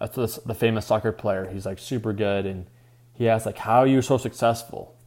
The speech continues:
And he explained, like, his routine, like, "I go to gym every day, I, I work out, I train, I practice all the time and stuff. Like, I just can't get past this wall. I,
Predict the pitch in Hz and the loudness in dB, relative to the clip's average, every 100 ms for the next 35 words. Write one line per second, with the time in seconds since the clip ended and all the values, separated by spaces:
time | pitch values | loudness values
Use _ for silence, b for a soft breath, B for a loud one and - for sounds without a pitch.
0 | - 98 98 92 - 110 98 - 107 104 | -12 -10 -8 -10 -6 -6 -6 -6 -4 -4
1 | 98 98 90 92 - 135 113 95 92 110 | -6 -8 -8 -10 -4 -2 -2 -6 -2 0
2 | 107 98 101 120 123 120 117 110 107 98 | 2 0 -2 -2 -2 0 2 4 4 2
3 | 95 98 95 98 107 123 120 110 92 - | -2 -8 -8 -6 -2 2 4 4 2 -4
4 | 123 113 110 104 95 90 b b _ - | -4 -2 -2 -4 -8 -12 b b _ 0
5 | 113 107 101 - - 120 117 104 - 113 | 0 0 -6 -4 2 4 4 2 -6 -6
6 | 107 104 101 - 104 101 - 98 - 123 | -4 -6 -8 -6 -6 -6 -8 -10 -10 -12
7 | - - 110 95 98 - - 107 110 92 | -14 -16 -6 -6 -6 -12 -4 0 0 0